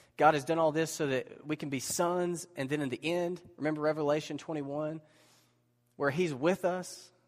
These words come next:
like a father with his children? That's what we're all moving toward. So being molded to look more like Jesus means that we get more engaged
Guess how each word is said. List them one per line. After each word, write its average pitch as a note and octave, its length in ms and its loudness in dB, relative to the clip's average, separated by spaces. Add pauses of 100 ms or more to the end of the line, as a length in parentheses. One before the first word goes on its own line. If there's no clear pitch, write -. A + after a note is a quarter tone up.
(420)
like C#3 140 -2
a B2+ 40 -4
father D#3+ 320 4
with D#3 160 -2
his - 320 -8
children? F#3 520 -4 (360)
That's - 200 -4
what F#3 120 -4
we're D3+ 160 2
all D3+ 100 2
moving D#3 340 -2
toward. F#2 340 -14 (1900)
So - 140 -10
being E3 200 2
molded D#3 300 2
to D3 60 -6 (100)
look E3 160 0
more D#3+ 140 0
like C3+ 220 2
Jesus D3 520 0
means C#3 220 -2
that C3 120 -4
we C#3 180 -2
get C3+ 180 -2
more D3 220 -2
engaged C#3 440 0